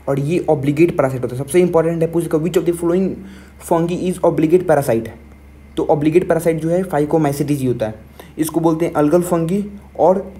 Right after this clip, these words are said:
conjugate fungi। दूसरा जो है ascomycetes का है penicillium। पूछ देगा कौन सा ऐसा फंगी है जो कि unicellular है, तो ईस्ट,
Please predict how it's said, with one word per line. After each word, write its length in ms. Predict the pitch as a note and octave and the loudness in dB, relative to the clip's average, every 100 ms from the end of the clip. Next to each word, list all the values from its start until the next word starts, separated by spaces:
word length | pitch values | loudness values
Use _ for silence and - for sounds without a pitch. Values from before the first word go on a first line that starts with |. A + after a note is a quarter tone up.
| D#3+ | 0
conjugate 380 | D#3 D3 E3+ | 0 2 0
fungi। 340 | E3 B2+ A#2 A#2 A#2 - - - - - - - - - - - - - - | 2 -2 -2 -4 -8 -18 -20 -20 -20 -20 -20 -20 -20 -20 -20 -20 -20 -20 -2
दूसरा 240 | D3+ D#3+ F3+ | 0 4 4
जो 120 | F3+ | 4
है 220 | F3+ F#3 | 2 0
ascomycetes 640 | D#3+ D#3+ F3 E3+ E3 D#3+ | -2 0 0 2 0 -4
का 100 | D3+ | 0
है 180 | E3 E3 | -2 2
penicillium। 580 | E3 D#3+ E3 D#3 D3 E3 E3+ - - - - - - - | 0 0 0 0 2 0 -2 -12 -20 -20 -20 -20 -20 -6
पूछ 180 | F3+ G#3 | -2 0
देगा 200 | F3+ F#3+ | 2 2
कौन 340 | F#3 F3+ G3+ | 2 2 2
सा 160 | G3 F#3+ | 0 0
ऐसा 220 | F3 F3 | 0 0
फंगी 360 | F#3 E3+ F3 F3 | -2 -2 0 0
है 60 | |
जो 120 | D#3+ E3+ | 2 0
कि 220 | E3 D3+ | -2 0
unicellular 560 | D#3+ F#3 - D#3+ D3+ | 2 2 2 2 2
है, 240 | C3 B2 - - - | 2 -2 -8 -16 -14
तो 80 | - - | -14 -2
ईस्ट, 280 | F3+ - - | -2 0 -8